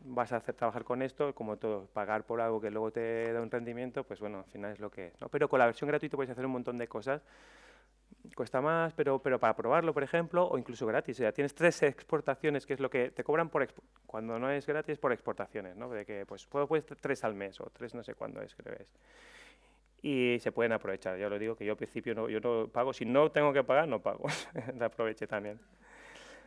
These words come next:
Eh, ¿cómo funciona? Es una plataforma que funciona,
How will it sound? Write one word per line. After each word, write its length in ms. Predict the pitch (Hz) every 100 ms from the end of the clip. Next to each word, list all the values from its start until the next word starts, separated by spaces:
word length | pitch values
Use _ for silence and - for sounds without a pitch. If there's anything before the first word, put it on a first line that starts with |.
| - - _
Eh, 200 | 175 151
¿cómo 160 | 143 170
funciona? 260 | 160 147 139
Es 160 | 143
una 300 | 175 180 175
plataforma 420 | - - 160 165
que 100 | 156
funciona, 540 | 143 135 127 147 156